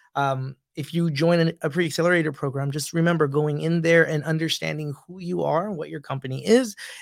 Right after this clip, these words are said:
and what you, like, what are your non-negotiables? What are you not willing to negotiate on for the company? Um, and so I think at the core of, of who we are now versus who we are then, or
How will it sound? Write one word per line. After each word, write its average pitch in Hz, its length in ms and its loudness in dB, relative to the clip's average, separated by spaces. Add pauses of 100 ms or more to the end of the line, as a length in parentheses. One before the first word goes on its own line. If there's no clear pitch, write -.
and 156 120 4
what 156 140 4
you, 160 500 2 (220)
like, 147 220 -4
what 175 120 6
are 190 60 2
your 156 160 2
non-negotiables? 135 720 -2
What 151 140 -6
are 156 60 -2
you 156 280 -4
not 143 320 0
willing 147 320 0
to - 120 -6
negotiate 143 500 -2
on 135 220 -2
for 147 260 -6
the 135 80 -6
company? 131 480 -16 (460)
Um, 135 400 -2
and 156 140 -4
so 165 120 2
I 156 80 2
think 170 200 -4
at 156 120 2
the 151 80 -10
core 180 400 4
of, 147 140 -2 (180)
of 139 340 -2 (540)
who 185 80 -14
we 160 220 -6
are 147 400 0 (260)
now 151 440 0
versus 151 400 0
who 160 120 -4
we 147 160 0
are 139 160 0
then, 147 260 -6
or 156 240 -6